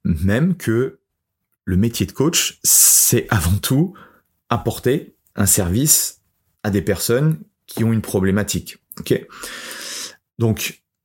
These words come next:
ok pour le business, ok pour le marketing, ok pour la vente, ok pour les funnels, les, les, les tunnels de vente, les, les, tout ce que vous voulez. Néanmoins, on revient aux fondamentaux. Ok ?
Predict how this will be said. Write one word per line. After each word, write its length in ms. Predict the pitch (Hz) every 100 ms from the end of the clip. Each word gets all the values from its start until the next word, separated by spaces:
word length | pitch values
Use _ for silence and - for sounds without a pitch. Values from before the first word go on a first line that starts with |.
| _ _ _ -
ok 360 | 175 175 180 -
pour 100 | 120
le 80 |
business, 760 | 92 85 90 95 151 - - - -
ok 280 | 139 - 127
pour 120 | -
le 80 | 107
marketing, 680 | 90 - 92 - 82 107 123 -
ok 220 | 117 117 110 104 104
pour 160 | 95
la 140 | 92 82
vente, 380 | 90 104 120 -
ok 220 | 104 - 104 101
pour 260 | - 92 87
les 100 | 85
funnels, 500 | - 90 90 90 101
les, 220 | 87 82
les, 160 | 85 73
les 120 | 92
tunnels 340 | - 101 95
de 80 | 85
vente, 340 | 87 87 95 -
les, 120 | 82
les, 160 | 76
tout 180 | 76 -
ce 80 | 107
que 100 | 107
vous 160 | 87 85
voulez. 380 | 87 92 233 - - - -
Néanmoins, 680 | 107 135 120 101 98 180 - _ _ _ _ _ _ _ -
on 100 | 92
revient 300 | 98 120 131
aux 100 | 113
fondamentaux. 680 | - 98 87 82 120 240 - _ _ -
Ok ? 140 | 87